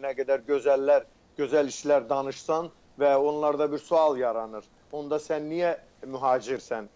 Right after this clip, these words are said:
Sən onda niyə öz gözəl ölkəni tərk edib, e,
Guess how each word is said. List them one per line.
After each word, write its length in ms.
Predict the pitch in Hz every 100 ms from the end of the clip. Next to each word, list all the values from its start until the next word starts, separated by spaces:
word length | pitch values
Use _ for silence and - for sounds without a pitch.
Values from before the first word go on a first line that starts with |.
| _
Sən 220 | - 147 143
onda 320 | 147 147 151
niyə 160 | 156 175 160
öz 120 | 147
gözəl 380 | 117 147 147 147
ölkəni 360 | 143 135 147 143
tərk 300 | - 160 - 135
edib, 240 | 131 170 - _ _ - -
e, 200 | 135